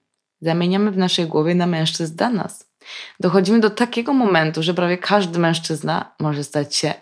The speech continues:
naszym mężczyzną. I to doprowadza nas do tego, że boimy się odpuścić.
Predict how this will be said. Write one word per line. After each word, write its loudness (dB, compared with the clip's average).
naszym 0
mężczyzną. -8
I 4
to 2
doprowadza 2
nas 6
do 4
tego, 0
że 0
boimy 0
się -2
odpuścić. -12